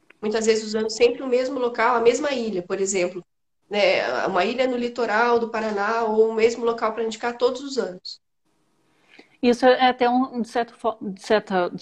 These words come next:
Speaker 2: em certo ponto preocupante quando se há uma redução de espécies, né? Essa questão genética também pode interferir aí no aumento da população, Patrícia?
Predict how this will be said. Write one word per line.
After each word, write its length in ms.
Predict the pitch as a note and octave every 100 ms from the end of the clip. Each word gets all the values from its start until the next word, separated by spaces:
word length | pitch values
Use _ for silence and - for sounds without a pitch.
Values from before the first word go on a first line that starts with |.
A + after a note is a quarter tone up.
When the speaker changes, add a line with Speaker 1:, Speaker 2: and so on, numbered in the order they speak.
| -
Speaker 2:
em 140 | G3+ F#3
certo 320 | G#3 G3+ -
ponto 320 | G#3 G#3 -
preocupante 560 | G#3 G3+ - G3 C#4 -
quando 240 | A#3 G#3+
se 180 | G#3+ G3+
há 160 | F3+
uma 200 | A3 C#4+
redução 440 | G#3+ F3 F#3 - F#3
de 80 | F3
espécies, 600 | - F3 E3+ B3 A#3+ G3+
né? 80 |
Essa 240 | F#3+ G3+ G#3
questão 320 | F#3+ - G3+
genética 600 | G3 F#3+ E3 F#3 - G#3+
também 280 | - F#3+ G3+
pode 480 | G3 F3 G#3+ A#3 A3 - -
interferir 800 | F#3+ G3 G3 G3 E3+ F#3 A#3
aí 240 | F#3+ F3+ G#3+
no 460 | A3+ F#3+ F3 F3+
aumento 420 | E3+ E3 E3+ B3+ G3+
da 80 |
população, 720 | F3+ E3+ F3 E3 E3+ - E3+ A3
Patrícia? 500 | C4 A3 G3+ F3+